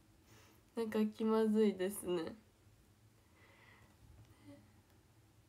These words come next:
「チュノスケは十分お強いから俺にイズを分けてくれ」って。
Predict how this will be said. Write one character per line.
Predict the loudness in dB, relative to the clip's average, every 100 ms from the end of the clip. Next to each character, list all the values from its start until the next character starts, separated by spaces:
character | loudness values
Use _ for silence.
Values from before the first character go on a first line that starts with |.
| _ _ -6
「チ | -2
ュ |
ノ | 0 -2
ス | -4
ケ | -4
は | -2
十 | -2 0
分 | 0 0
お | 0
強 | -2 0
い | 0
か | 0
ら | 2
俺 | 2 2
に | 2 0
イ | 0
ズ | 2
を | 4 4
分 | 4
け | 2 0
て | 0
く | 0 -2
れ」 | -2
っ |
て。 | -6 -12 -12